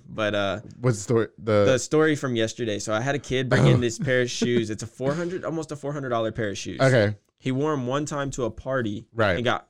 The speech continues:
Speaker 1: mud all over 'em.
Speaker 2: Oh, wow, really?
Speaker 1: He walked in, he was like, "Just give me twenty bucks, man. I just, like, they're out of there."
Speaker 2: <laughs>
Speaker 1: And I was like, "Twenty bucks, that's all you want?" And he was
Speaker 2: Okay.
Speaker 1: like, "Yeah.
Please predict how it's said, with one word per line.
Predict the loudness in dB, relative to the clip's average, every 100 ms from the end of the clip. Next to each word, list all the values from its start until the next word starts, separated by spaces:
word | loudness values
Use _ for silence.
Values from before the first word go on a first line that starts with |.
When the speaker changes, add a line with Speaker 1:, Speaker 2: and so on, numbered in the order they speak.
| _
Speaker 1:
mud | -10 -2 2 2 0 -2
all | 2 2 2
over | -2 -6 -12
'em. | -4
Speaker 2:
Oh, | 2 4
wow, | 6 6
really? | 4 2 0
Speaker 1:
He | 0
walked | 2 2 0
in, | -2
he | -4
was | -2
like, | -2 -2 -4 _ _ _ _ _ _ _
"Just | -18 -10
give |
me | -8
twenty | -6 -8
bucks, | -4 -2 -4 -6
man. | -12 -10
I | -10
just, | -10 -12 -16 _ _ _ -14
like, | -14 _ _ _ _ _ -12
they're | -12 -14 _ _ _ _ -6 -6 -4 0
out | 2
of | 4
there." | 2 2
Speaker 2:
<laughs> | 0 -2 -4
Speaker 1:
And | 0 2
I | 2
was | 4
like, | 2 0
"Twenty | -2 -2 2
bucks, | 2 2
that's | 0 0
all | 2
you | 2
want?" | 0 0
And | 0
he | 0
was | 4
Speaker 2:
Okay. | 4 4
Speaker 1:
like, | 0 _ _
"Yeah. | -2 2 2